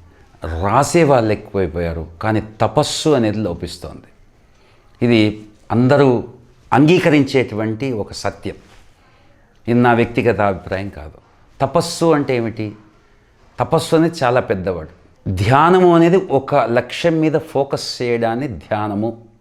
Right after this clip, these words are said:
అని సంస్కృత పదానికి అర్థం. తపస్సు అంటే అదే లక్ష్యం మీద కొన్ని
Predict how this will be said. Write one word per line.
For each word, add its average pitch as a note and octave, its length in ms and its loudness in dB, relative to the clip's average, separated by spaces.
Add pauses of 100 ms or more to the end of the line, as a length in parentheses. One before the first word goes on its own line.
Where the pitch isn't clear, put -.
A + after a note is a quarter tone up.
(120)
అని A#2 120 -6
సంస్కృత G#2 420 -10
పదానికి F#2 480 -8
అర్థం. D#2 260 -10 (680)
తపస్సు F#3 460 2
అంటే F3+ 240 4
అదే D3 360 4
లక్ష్యం F3 520 2
మీద F3 160 4
కొన్ని C#3+ 600 2